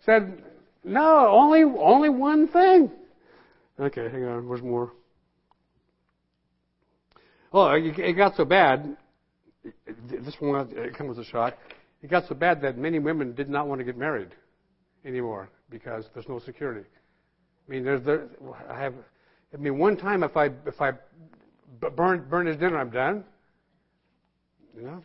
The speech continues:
So <laughs> it's actually threatening the institution of marriage. In both schools, though, here you have this. A woman could never initiate the divorce, the, the process. Only the man.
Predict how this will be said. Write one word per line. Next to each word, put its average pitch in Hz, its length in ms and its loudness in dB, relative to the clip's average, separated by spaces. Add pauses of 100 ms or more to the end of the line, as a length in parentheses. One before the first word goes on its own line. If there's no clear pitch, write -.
(640)
So 156 140 2
<laughs> - 0 -
it's 156 200 -2
actually 196 380 0
threatening 165 480 2
the 165 80 2
institution 175 500 -2
of 135 80 -8
marriage. 147 480 -2 (960)
In 165 220 -2
both 208 380 10
schools, 208 460 10
though, 123 360 4 (100)
here 180 140 0
you 185 160 4
have 160 160 2
this. 170 280 4 (760)
A 147 80 -4
woman 190 480 4 (340)
could 175 320 0
never 196 540 8
initiate 180 580 0
the 175 80 -4
divorce, 160 380 -2 (500)
the, 139 400 -16
the 135 100 -12
process. 135 520 -6 (240)
Only 170 280 -2
the 165 100 -4
man. 151 320 -8